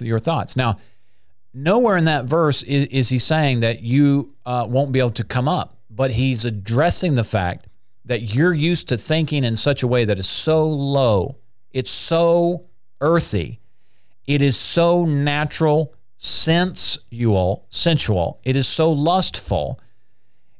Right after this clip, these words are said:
He's, really, he's extending the invitation to come up to his way of thinking. That's righteousness. His ways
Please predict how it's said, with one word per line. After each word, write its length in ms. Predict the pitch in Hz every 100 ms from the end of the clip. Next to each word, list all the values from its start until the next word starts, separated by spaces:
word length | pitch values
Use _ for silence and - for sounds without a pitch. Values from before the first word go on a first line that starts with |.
| -
He's, 300 | - 143 135
really, 500 | 143 135 127 208 190
he's 220 | 135 135 120
extending 880 | 117 - - - 180 208 185 156
the 120 | 131 131
invitation 640 | 120 110 - 151 151 113
to 80 | 117
come 320 | - 160 180
up 280 | 143 127 - - -
to 100 | 95
his 420 | 87 131 147 117
way 220 | 110 120
of 80 | 113
thinking. 440 | - 120 110 95 - - - - -
That's 200 | 101 104
righteousness. 720 | 117 117 110 98 85 - - - - - - - - - - - - - - - - - -
His 400 | - 160 202 151
ways 840 | 113 160 170 113 117 165 180 - -